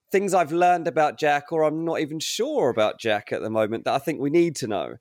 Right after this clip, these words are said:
So I've put three things together about Jack that I think we all just need to have a little chat about just to end the show today and celebrate two hundred shows of Jack. Um,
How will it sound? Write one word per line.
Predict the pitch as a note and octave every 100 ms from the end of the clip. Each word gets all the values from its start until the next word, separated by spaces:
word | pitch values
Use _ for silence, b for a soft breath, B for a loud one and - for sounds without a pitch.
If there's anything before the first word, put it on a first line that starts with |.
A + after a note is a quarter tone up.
| B B B
So | - F#3+
I've | F#3 -
put | G#3 -
three | G#3 G#3+
things | G#3 E3+ D3+ C#3
together | - A2 G#2 F#2+ G2+ G2+ -
about | D3+ F3+ F3+ -
Jack | A#2+ F#2+ - _
that | A#2 A2+
I |
think | A#2+ B2 -
we | C3
all | C3 B2+
just | A#2+ A#2+
need | A2+ A2 -
to | A2+ G#2 G#2+ b b
have | C#3+
a | C3
little | G#2
chat | A2 A#2+ G#2+
about | - F#2 E2+ -
just | G#2+
to | A#2+
end | A2+ A2
the |
show | - G2 F#2+
today | - G2
and | G2+
celebrate | - A2+ G2+ F#2+ F#2 - _ b b b _
two | - C3+
hundred | A2+ G#2+
shows | A2+ G#2+ A#2
of | -
Jack. | G#2+ F#2+ - _ B B -
Um, | A#2+ A#2 B2